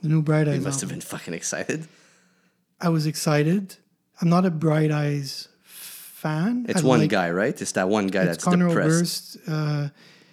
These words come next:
Speaker 1: I forget the other guys' names, but one of their members, the, the keyboard player, I think his name was Nate.
Speaker 2: Okay.
Speaker 1: I forget his last
Speaker 2: I
Speaker 1: name.
Speaker 2: just remember Bright Eyes being super depressed. Super
Speaker 1: It's
Speaker 2: depressing
Speaker 1: the, it's
Speaker 2: music.
Speaker 1: sadder music, yeah.
Speaker 2: Okay.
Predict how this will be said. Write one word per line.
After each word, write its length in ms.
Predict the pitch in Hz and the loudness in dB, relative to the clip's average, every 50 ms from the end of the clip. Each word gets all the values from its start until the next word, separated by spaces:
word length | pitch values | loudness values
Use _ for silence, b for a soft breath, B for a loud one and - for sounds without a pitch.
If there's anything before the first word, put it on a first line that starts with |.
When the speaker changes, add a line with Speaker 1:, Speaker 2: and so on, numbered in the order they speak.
| b b b b b _ - | b b b b b _ -14
Speaker 1:
I 40 | 160 | -12
forget 320 | - - 165 160 196 180 | -8 -4 0 0 0 2
the 120 | 175 180 175 | 4 4 4
other 160 | 175 175 175 | 4 4 2
guys' 360 | 151 147 165 156 156 151 135 143 | 2 2 2 2 2 2 2 2
names, 260 | 151 156 156 151 139 | 2 4 4 2 2
but 140 | 143 156 147 | 0 0 0
one 280 | 139 139 147 160 180 202 | 0 0 0 2 2 2
of 120 | 202 170 | 2 2
their 160 | 170 175 165 | 2 2 2
members, 800 | 160 156 151 156 165 165 156 160 165 165 165 151 - - - - _ _ _ b b b b b - | 2 2 2 2 2 2 2 2 0 0 0 -2 -6 -10 -16 -18 _ _ _ b b b b b -6
the, 120 | - 151 143 - - - | -6 -6 -6 -6 -10 -6
the 160 | 190 170 156 - - - | -2 -2 -2 -4 -6 -14
keyboard 420 | - - 185 196 165 180 170 156 - | -4 0 0 2 4 2 2 0 0
player, 400 | - 165 151 147 151 170 196 - B B B B B B B | 0 2 2 2 2 2 0 -2 B B B B B B B
I 60 | - | -14
think 200 | - - 160 151 | -6 -6 -4 -4
his 160 | 175 147 - | -4 -6 -2
name 220 | 160 156 151 151 147 | -2 0 0 0 0
was 460 | 147 143 139 135 131 - - - - _ _ | 0 0 -2 -4 -6 -10 -12 -14 -16 _ _
Nate. 580 | - 151 147 143 143 143 139 - - 185 - - _ _ _ _ _ _ _ _ _ _ _ _ _ _ _ _ _ _ _ _ - | -6 -4 -2 -2 -2 -2 -4 -8 -12 -18 -18 -18 _ _ _ _ _ _ _ _ _ _ _ _ _ _ _ _ _ _ _ _ -12
Speaker 2:
Okay. 260 | - - - 98 101 - _ _ _ _ _ _ _ - 196 | -8 -6 -6 -6 -6 -8 _ _ _ _ _ _ _ -12 -10
Speaker 1:
I 80 | 170 156 | -10 -8
forget 240 | 156 - 151 151 143 | -8 -8 -8 -8 -8
his 120 | 147 139 | -8 -8
last 200 | 147 147 147 147 | -8 -8 -6 0
Speaker 2:
I 40 | - | 0
Speaker 1:
name. 80 | 156 160 | 0 2
Speaker 2:
just 180 | - 320 - | 0 0 0
remember 280 | 254 165 147 131 123 110 | 0 2 2 2 0 0
Bright 240 | 104 110 104 104 107 | 2 2 2 2 2
Eyes 180 | 107 110 104 | 2 0 -2
being 280 | 101 107 104 98 98 92 | -2 -2 -2 -2 -2 -4
super 540 | - - - - - - 135 120 - - 101 | -6 -6 -4 -2 0 0 0 0 0 -2 -2
depressed. 720 | 92 92 - - 95 78 78 - - - - - - _ _ _ _ _ _ _ - | -2 -4 -4 -2 -4 -4 -4 -4 -8 -10 -10 -14 -18 _ _ _ _ _ _ _ -14
Super 360 | - - - - 127 - 110 | -10 -6 -2 -2 -2 -2 0
Speaker 1:
It's 100 | 95 95 | -2 0
Speaker 2:
depressing 340 | - 90 104 98 - 175 - | 0 0 0 0 2 2 4
Speaker 1:
the, 40 | 175 | 4
it's 60 | 196 | 4
Speaker 2:
music. 200 | 185 180 175 180 | 2 2 2 2
Speaker 1:
sadder 320 | 180 180 156 151 147 147 143 | 2 2 2 2 2 0 0
music, 340 | 151 147 147 143 156 165 156 | 0 -2 -2 -2 -2 -2 -2
yeah. 40 | 156 | -2
Speaker 2:
Okay. 180 | 147 151 87 - | 0 -2 -2 -4